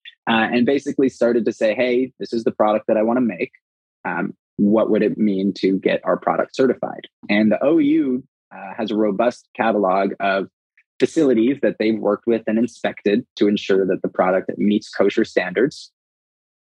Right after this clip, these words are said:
And we had to ensure that the facility that we ended up working with was one of those facilities. So they were able to confirm that our machines that we actually ran our chocolate through were kosher and did not process any non-kosher ingredients.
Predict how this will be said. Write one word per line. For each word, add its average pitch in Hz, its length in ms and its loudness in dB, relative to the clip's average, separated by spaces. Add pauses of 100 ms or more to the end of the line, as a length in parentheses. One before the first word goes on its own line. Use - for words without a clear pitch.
(180)
And 113 220 2
we 107 140 2
had 104 260 0
to 110 240 0
ensure 101 420 -2
that 95 240 -4
the 110 140 -4
facility 107 500 0
that 98 140 -2
we 104 160 0
ended 98 180 -2
up 104 180 -2
working 120 360 0
with 98 180 -2 (260)
was 113 300 2
one 104 160 2
of 98 100 0
those 98 200 -4
facilities. - 800 -10
So 107 180 0
they 110 120 4
were 110 140 2
able 104 240 0
to 104 140 0
confirm 131 540 0
that 107 140 -2 (200)
our 98 180 0
machines 147 640 0
that - 120 2
we 104 160 2
actually 101 380 -4
ran 107 300 0
our 101 100 0
chocolate 147 420 -2
through 104 320 0 (360)
were 110 440 2 (140)
kosher 165 360 2
and 113 180 0
did 104 100 -4
not 101 220 -6
process 104 440 -4
any 98 200 -4
non-kosher - 580 -2
ingredients. - 560 -12